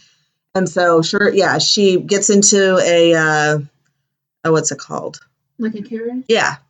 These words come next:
Speaker 1: She
Speaker 2: Yeah.
Speaker 1: gets into a carriage, and they drive her there, which I thought was kind of funny, right? So she gets in this carriage, the guy just drops her off. Like, this is, like, a long ass, like, you would think
Speaker 2: So
Speaker 1: that
Speaker 2: she's just gonna hoof,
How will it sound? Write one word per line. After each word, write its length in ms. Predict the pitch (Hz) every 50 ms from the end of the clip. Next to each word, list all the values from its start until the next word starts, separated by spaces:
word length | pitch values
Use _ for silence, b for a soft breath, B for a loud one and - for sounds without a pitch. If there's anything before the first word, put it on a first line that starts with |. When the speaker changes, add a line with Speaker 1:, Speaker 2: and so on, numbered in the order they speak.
| _ _ -
Speaker 1:
She 120 | 370 349
Speaker 2:
Yeah. 60 | 190 196
Speaker 1:
gets 160 | 214 208 220
into 140 | 214 214 220
a 60 | 214
carriage, 720 | 214 226 202 190 185 185 180 180 185 180 - - - b b b b b b b b
and 120 | - 170 175
they 100 | 175 180
drive 300 | 170 180 170 175 175 165
her 120 | 170 160
there, 240 | 156 156 147 147 156
which 160 | 196 196 233
I 100 | 226 254
thought 180 | - 370 330 285
was 180 | 277 254 240
kind 200 | - 285 247 214 202
of 80 | 202
funny, 260 | - 202 190 185 170 160
right? 180 | 151 160 156
So 100 | - -
she 160 | - - 262 247
gets 160 | 320 294 -
in 80 | 339 311
this 160 | 285 - -
carriage, 600 | - 247 226 226 226 220 220 220 214 208 - b b b b b b b b b _
the 80 | - 202
guy 180 | 214 240 277 440 453
just 200 | 466 381 277 -
drops 320 | 247 226 233 233 - - -
her 160 | 190 165 - -
off. 420 | 175 175 170 139 92 104 - - -
Like, 160 | 180 185 -
this 160 | 277 320 -
is, 100 | 415 320
like, 160 | - 370 - -
a 120 | 214 208 202
long 460 | 190 190 196 202 208 214 214 214 208
ass, 640 | 196 196 196 190 190 190 190 - - - - - - - _ _ _ _ -
like, 160 | 220 220 -
you 60 | 311 330
would 80 | -
think 140 | 349 339 277
Speaker 2:
So 20 | 285
Speaker 1:
that 60 | 294 311
Speaker 2:
she's 100 | 277 285
just 140 | 269 -
gonna 180 | 254 240 220 226
hoof, 240 | - - 240 233 226